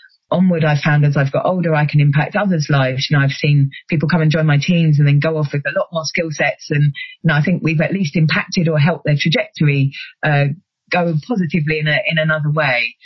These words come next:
So in terms of my view of the world is the world is the world. And that's gonna keep happening around me. But the one thing I can influence and do is stand up and do the bit that I can affect. So I think I'm very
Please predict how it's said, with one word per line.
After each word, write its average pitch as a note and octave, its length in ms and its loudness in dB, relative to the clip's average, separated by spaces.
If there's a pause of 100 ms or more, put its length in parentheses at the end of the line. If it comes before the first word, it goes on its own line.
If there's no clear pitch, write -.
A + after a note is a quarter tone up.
(360)
So E3+ 400 -2 (960)
in G3 80 2
terms B3+ 320 0
of A#3+ 80 -2
my G3 180 0
view G#3 140 -2
of F3 80 -2
the F#3+ 80 -2
world F#3 240 0
is D3+ 120 -2
the F3 80 0
world G#3 360 0
is D#3 180 -2
the C#3 100 2
world. E3+ 540 0 (720)
And F3+ 120 2
that's G3+ 160 -2
gonna G#3 200 0
keep - 180 -6 (100)
happening E3+ 320 -4
around E3 280 -2
me. D3 120 -2
But D3+ 120 -6
the E3+ 100 -6
one G3+ 240 0
thing F#3 180 0
I F#3 200 0
can E3 200 -2
influence D3 460 -6
and D3 100 4
do D3+ 80 -2
is C#3+ 220 -4
stand D3 240 0
up C#3+ 120 -2
and D3+ 80 2
do D3 120 2
the C#3+ 120 2
bit - 200 -4
that C#3 140 -4
I D3 80 0
can C#3+ 200 -2
affect. - 380 -4 (560)
So E3 180 -2
I E3 140 0
think F3 300 2
I'm F3 140 2
very F#3+ 200 -2